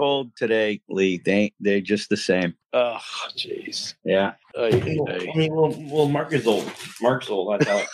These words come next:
Speaker 3: that's like
Speaker 2: <laughs>
Speaker 1: I bowled with the old folks today. It's just as good, just the same.
Speaker 2: Did any of the, uh, older people have hard time on 'em?
Speaker 1: Yeah, I mean, I think so. I mean, they warned everybody before they started throwing the ball, and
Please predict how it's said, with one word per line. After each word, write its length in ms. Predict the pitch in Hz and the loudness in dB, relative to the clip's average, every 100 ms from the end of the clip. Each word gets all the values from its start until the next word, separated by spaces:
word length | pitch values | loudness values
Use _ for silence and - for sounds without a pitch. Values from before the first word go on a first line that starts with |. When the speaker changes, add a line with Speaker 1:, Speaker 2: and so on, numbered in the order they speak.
| - | -6
Speaker 3:
that's 260 | - 104 104 | 0 0 0
like 220 | 90 - - - - | -4 -6 -4 -2 -2
Speaker 2:
<laughs> 220 | - - | -4 -2
Speaker 1:
I 100 | 123 | -4
bowled 300 | 123 135 135 | 0 0 0
with 120 | 131 | -2
the 140 | 135 127 | 0 2
old 200 | 120 - | 2 2
folks 320 | 113 107 - | 0 0 -2
today. 280 | 110 107 101 | 0 2 0
It's 140 | - | -2
just 200 | 101 - | -8 -2
as 120 | 110 | -2
good, 320 | 98 98 92 - | 2 2 2 -2
just 200 | 113 - | -6 -2
the 80 | 117 | -2
same. 380 | - 104 95 92 _ _ | 0 0 0 -6 _ _
Speaker 2:
Did 160 | 131 143 | 0 2
any 240 | 160 156 156 | 2 2 2
of 60 | |
the, 200 | 151 147 143 | 2 2 4
uh, 200 | 135 131 | 2 2
older 240 | 147 156 | 0 0
people 360 | 151 170 156 151 | 0 0 0 0
have 260 | 147 151 143 | 2 0 0
hard 240 | 143 139 | -2 0
time 240 | 156 156 156 | 0 0 0
on 140 | 160 | -2
'em? 160 | 160 156 _ | -6 -14 _
Speaker 1:
Yeah, 400 | 190 202 208 202 | -2 0 2 0
I 40 | 196 | 0
mean, 340 | 170 170 165 | 2 2 2
I 100 | 160 | 0
think 280 | 160 151 156 | 0 0 0
so. 220 | - 113 | 0 2
I 40 | 117 | 2
mean, 200 | 135 135 | 0 0
they 140 | 123 | 0
warned 440 | 113 113 147 170 123 | 0 0 0 0 -2
everybody 540 | 107 107 98 101 104 | -2 -4 0 2 2
before 400 | 101 101 - 101 | -2 -6 0 2
they 240 | 98 95 95 | 2 0 -4
started 320 | - 98 95 87 | -2 0 0 0
throwing 240 | 95 95 | 0 0
the 60 | 92 | 0
ball, 480 | 98 98 95 95 | 0 0 0 -2
and 240 | 90 90 | -2 -2